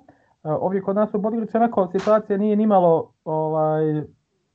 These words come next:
prijatna i lagodna što se tiče broja zaraženih i onako dosta je česta.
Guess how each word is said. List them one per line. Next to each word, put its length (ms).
prijatna 500
i 40
lagodna 420
što 140
se 80
tiče 320
broja 260
zaraženih 600
i 40
onako 220
dosta 260
je 60
česta. 460